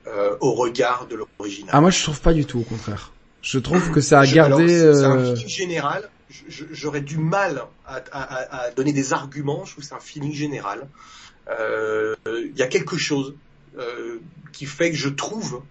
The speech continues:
Speaker 1: que le, le, il a perdu un, un quelque chose. Quoi, je ne sais pas, mais il a perdu quelque chose. Je, je, je vais peut-être me faire insulter, je, mais je
Speaker 2: Non, non,
Speaker 1: trouve
Speaker 2: mais
Speaker 1: qu'il a
Speaker 2: c'est,
Speaker 1: perdu
Speaker 2: c'est,
Speaker 1: quelque
Speaker 2: c'est inté-,
Speaker 1: chose.
Speaker 2: c'est intéressant d'avoir
Speaker 1: Après,
Speaker 2: ton point de vue, euh, c'est, c'est clair.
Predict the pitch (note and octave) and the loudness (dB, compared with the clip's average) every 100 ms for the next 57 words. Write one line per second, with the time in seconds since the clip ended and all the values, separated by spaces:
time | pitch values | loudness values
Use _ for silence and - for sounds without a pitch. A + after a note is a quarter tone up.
0 | _ - B2+ B2 A#2+ F2+ - D3+ B2+ C#3 | _ -14 -10 -10 -12 -14 -12 -12 -8 -2
1 | B2+ B2+ E3 D3+ F3 D#3+ B2+ C#3 - F3 | -2 0 -2 -2 -4 -4 -4 -8 -6 -6
2 | - E3 - A#2+ A2 - _ - E3 G3+ | -2 -4 -4 -8 -12 -18 _ -6 0 0
3 | D3+ C#3+ D3 D3+ E3+ C#3 A#2 D3 D#3 D#3+ | 0 -8 -8 -8 -8 -8 -10 -12 -14 -12
4 | C#3+ C#3+ C3+ - - - - - - _ | -12 -10 -12 -12 -18 -20 -20 -20 -20 _
5 | _ - - _ - - - - - - | _ -20 -20 _ -20 -20 -18 -20 -20 -16
6 | A#2+ - A#2+ C#3 C3+ A2+ B2+ A#2 - B2+ | -14 -10 -8 -8 -8 -8 -6 -6 -10 -14
7 | - E3+ C#3+ A#2+ A#2 A2+ - - - - | -6 -6 -6 -10 -10 -10 -14 -20 -20 4
8 | A#3+ G4 F4 D#3+ D#3 C#3 D#3 C#3+ D#3+ D3+ | 8 8 8 6 6 6 6 8 6 6
9 | D#3+ D3 D3 - C#3+ C3+ C#3 C#3 E3 C#3+ | 6 6 4 2 2 2 2 0 0 2
10 | C#3 C3+ D3+ F3 F3 G#3 C#4+ F3+ E3+ C3+ | 2 2 0 2 -2 -2 0 0 0 -4
11 | C3 B2+ C#3 D3 A3 | -6 -8 -10 -6 -6